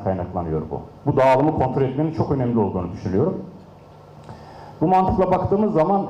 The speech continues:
e, master planı oluşturup yola çıktığınız çerçevedeki çalışmaların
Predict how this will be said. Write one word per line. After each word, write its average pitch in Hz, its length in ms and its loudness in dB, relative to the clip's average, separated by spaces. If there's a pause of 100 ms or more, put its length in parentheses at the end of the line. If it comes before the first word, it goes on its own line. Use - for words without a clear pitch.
e, 139 160 2 (100)
master - 360 2
planı 139 500 2 (280)
oluşturup 147 480 2
yola 156 240 2
çıktığınız 156 420 -2
çerçevedeki 135 560 0
çalışmaların 120 680 2